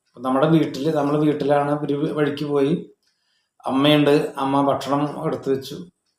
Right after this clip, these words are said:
ചിലപ്പോ ചില അമ്മമാര് ഭക്ഷണം കഴിക്കാണ്ട് കാത്തിരിക്കും, ചിലവര് കഴിച്ചാലും മോൻ വന്നിട്ട് ഉറങ്ങാന്നുള്ളതിൽ കാത്തിരിക്കും. അപ്പൊ അതേപോലെ തന്നെയാണ് ആ ദേവി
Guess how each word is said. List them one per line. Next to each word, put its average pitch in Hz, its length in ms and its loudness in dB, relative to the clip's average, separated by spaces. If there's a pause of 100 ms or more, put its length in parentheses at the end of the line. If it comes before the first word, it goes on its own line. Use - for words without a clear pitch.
(140)
ചിലപ്പോ 147 440 4
ചില 156 220 8
അമ്മമാര് 156 540 8 (420)
ഭക്ഷണം 131 400 -2
കഴിക്കാണ്ട് 127 400 0
കാത്തിരിക്കും, 123 560 -6 (840)
ചിലവര് 139 360 4
കഴിച്ചാലും 151 640 6 (140)
മോൻ 135 280 0
വന്നിട്ട് 139 300 0
ഉറങ്ങാന്നുള്ളതിൽ 131 720 0
കാത്തിരിക്കും. 117 460 -6 (680)
അപ്പൊ 139 140 4
അതേപോലെ 170 540 8
തന്നെയാണ് 156 280 2
ആ 147 60 6
ദേവി 127 540 0